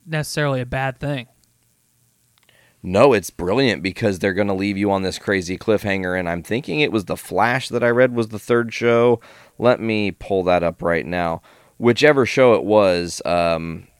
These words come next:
Speaker 2: they, uh, you know, having this one-month break, they're coming back to Arrow. You know that that's one of the final episodes of the season of Arrow. It might be the last episode of Arrow if I'm thinking that they're doing a shortened season, you know.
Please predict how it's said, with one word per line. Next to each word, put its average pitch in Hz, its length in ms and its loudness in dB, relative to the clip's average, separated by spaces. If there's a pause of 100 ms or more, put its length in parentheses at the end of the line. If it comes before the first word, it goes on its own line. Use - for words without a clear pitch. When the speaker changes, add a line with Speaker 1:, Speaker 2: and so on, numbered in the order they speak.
(1700)
Speaker 2:
they, 98 340 4
uh, 85 200 4
you 92 140 -4
know, 90 200 0
having 107 360 0
this 92 160 -6
one-month 101 400 0
break, 107 200 2
they're 95 100 0
coming 107 300 -2
back 98 300 4
to - 160 -8
Arrow. 107 460 2 (360)
You 107 160 -2
know 113 220 6
that 98 140 -6
that's 101 300 -2
one 87 280 -2
of 95 80 -2
the 95 80 -4
final 95 340 0
episodes 95 500 0
of 85 140 -10
the 90 60 -10
season 92 360 -6
of 90 120 0
Arrow. 92 320 4
It 69 80 -2
might 95 200 2
be 104 80 0
the 98 140 2
last 101 440 4
episode 85 380 -4
of 82 100 -4
Arrow 85 280 4
if 87 120 -4
I'm 90 220 0
thinking 98 380 -4
that 87 100 -10
they're 92 120 0
doing 95 240 -2
a 85 60 -8
shortened - 380 -2
season, 139 400 -10
you 87 80 -14
know. - 240 -14